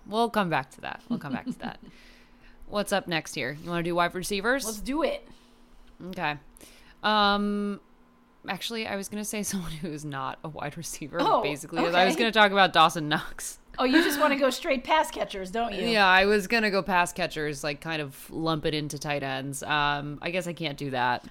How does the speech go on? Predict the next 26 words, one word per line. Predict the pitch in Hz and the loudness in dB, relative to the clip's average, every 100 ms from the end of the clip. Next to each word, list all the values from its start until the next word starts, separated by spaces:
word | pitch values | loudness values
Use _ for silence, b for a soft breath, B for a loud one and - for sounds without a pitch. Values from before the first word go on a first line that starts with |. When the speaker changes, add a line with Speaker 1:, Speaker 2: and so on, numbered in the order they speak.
| - | 2
Speaker 1:
but | 165 151 - | 4 4 0
it's | 160 | -6
gonna | 208 214 | -4 0
be | 214 | 2
a | 185 | 2
great | 147 151 180 190 | 0 0 2 2
week | 151 247 233 208 | 0 0 0 -2
for | 190 165 160 | -2 0 0
Cole | - 175 | -2 -2
Beasley | 165 165 233 220 185 196 175 | 0 -2 -4 -2 0 0 -2
if | 160 | -2
he's | 160 139 | -4 -6
playing. | 180 202 226 185 190 | -2 -2 0 -2 -4
Again, | - 175 208 185 156 | -6 -2 0 0 2
all | 165 175 | 2 2
of | |
these | 180 190 | -2 -6
people, | - 190 180 175 B B | -6 -2 0 0 B B
it's | - - | -8 2
week | 330 330 | 2 2
ten. | 269 175 - - b b b | 0 0 -4 -14 b b b
You | 202 | 2
have | 240 | 2
to | 247 | 2
keep | 233 254 | -4 0
a | 202 170 | 0 0